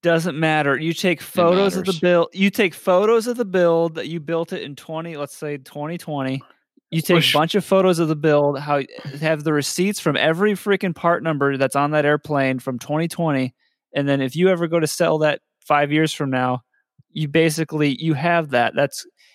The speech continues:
Speaker 1: if I was buying a Super Cub and I understand how that works, I, that,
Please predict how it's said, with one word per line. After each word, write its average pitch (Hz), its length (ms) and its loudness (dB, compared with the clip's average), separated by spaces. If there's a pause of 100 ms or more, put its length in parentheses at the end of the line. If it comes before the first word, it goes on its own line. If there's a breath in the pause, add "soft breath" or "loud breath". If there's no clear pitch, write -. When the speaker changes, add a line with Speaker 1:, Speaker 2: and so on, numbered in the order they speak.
(100)
Speaker 1:
if 156 140 -2
I 123 220 2
was 185 240 2
buying 156 420 2
a 135 120 -2
Super 160 380 -2
Cub 120 380 -2 (460)
and 131 400 0
I 135 140 2
understand 151 540 -2
how 143 140 -2
that 139 160 -2
works, 131 540 -2 (360)
I, - 120 -4 (200)
that, 143 180 0